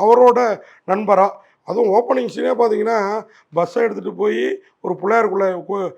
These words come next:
சிலைக்கு முன்னாடி நிறுத்தி, "நம்ம இந்த வேட்டைக்கு கிளம்புறோம், நிறையா பொண்ணு, பிள்ளைங்க கிடைக்கணும்," அதாவது பெண்களை சொல்றாங்க, "பெண்கள் கிடைக்கணும்," அப்படின்னு சொல்லி வேண்டிட்டு போய் ஊர்ல ஒரு ஒரு ஊருக்குள்ளாரையும் ஏதோ நாய் பிடிக்கிற வேன் வந்த மாதிரி கொண்டு போய் நிறுத்தி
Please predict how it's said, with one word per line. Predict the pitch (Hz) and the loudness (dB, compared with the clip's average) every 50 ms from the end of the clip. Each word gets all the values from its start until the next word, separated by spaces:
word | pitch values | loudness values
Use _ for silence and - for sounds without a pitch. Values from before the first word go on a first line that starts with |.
| _ _ _ _ | _ _ _ _
சிலைக்கு | _ - - 208 220 208 185 | _ -2 0 0 2 0 -2
முன்னாடி | 185 196 214 233 220 214 | -6 -6 -4 -2 -2 -2
நிறுத்தி, | 196 190 208 202 196 - - 233 262 - _ _ _ _ _ _ | -2 -2 -4 -4 -6 -10 -10 -10 -10 -12 _ _ _ _ _ _
"நம்ம | _ 165 170 170 165 147 | _ -8 -8 -8 -8 -8
இந்த | 156 156 175 151 165 170 165 165 160 160 | -10 -12 -12 -10 -10 -10 -8 -8 -2 -2
வேட்டைக்கு | 185 202 196 214 - 190 | -2 0 -2 -4 -4 -4
கிளம்புறோம், | 190 196 190 190 196 208 226 233 226 - - - _ _ | -4 -4 -2 -2 0 0 0 -2 -4 -8 -18 -20 _ _
நிறையா | 151 151 151 165 180 202 214 208 | -12 -8 -4 -2 -2 -2 -2 -2
பொண்ணு, | 190 208 214 214 185 170 | -4 -6 -6 -6 -6 -6
பிள்ளைங்க | 190 214 220 226 226 220 202 | -6 -6 -4 -4 -4 -6 -6
கிடைக்கணும்," | 214 208 190 214 214 214 208 214 - _ _ _ _ | -6 -6 -6 -4 -6 -6 -8 -8 -12 _ _ _ _
அதாவது | - - 190 190 | -4 -2 -2 -2
பெண்களை | - 196 214 226 226 220 196 135 | -2 -4 -2 0 0 0 0 -2
சொல்றாங்க, | 170 165 170 170 160 156 - _ _ _ _ | -6 -8 -8 -8 -10 -12 -16 _ _ _ _
"பெண்கள் | - 180 196 208 220 214 196 | -16 -12 -6 -6 -6 -4 -4
கிடைக்கணும்," | 214 202 190 190 202 202 196 - _ _ _ _ | -6 -6 -4 -4 -6 -6 -8 -10 _ _ _ _
அப்படின்னு | - 185 196 214 214 202 | -2 -2 0 0 -2 -4
சொல்லி | 208 220 214 214 | -4 -2 -2 -2
வேண்டிட்டு | 226 226 226 190 190 170 | -2 -4 -4 -6 -6 -6
போய் | 180 190 196 220 220 202 - _ _ _ | -4 -4 -4 -4 -6 -8 -12 _ _ _
ஊர்ல | - - 247 269 262 247 226 208 185 170 143 131 - 156 143 - - - - - - - 165 165 147 - - - _ | -8 -4 -4 -2 -2 0 0 0 0 0 -2 -4 -6 -12 -16 -18 -20 -20 -20 -20 -14 -8 -6 -6 -6 -8 -14 -20 _
ஒரு | - 175 190 202 202 | -6 -2 0 0 0
ஒரு | 202 190 196 214 | 0 0 0 -2
ஊருக்குள்ளாரையும் | - - 196 196 208 202 196 190 196 202 220 226 - - - - _ - | -2 -4 -2 -2 -2 0 0 0 0 -2 -4 -6 -8 -12 -20 -20 _ -4
ஏதோ | 190 220 | -4 -2
நாய் | 196 180 202 240 247 214 | 0 2 2 2 2 2
பிடிக்கிற | 202 202 202 185 190 190 | -2 -6 -6 -4 -4 -2
வேன் | 180 180 180 180 175 170 | -2 -2 -2 -4 -6 -8
வந்த | 170 165 | -10 -12
மாதிரி | 160 160 190 220 226 208 190 190 | -8 -6 -4 -2 0 0 0 0
கொண்டு | - 202 196 202 190 | -2 -6 -8 -8 -6
போய் | 180 196 190 | -6 -6 -8
நிறுத்தி | 170 180 190 190 185 180 175 - - | -6 -8 -8 -10 -10 -12 -14 -16 -16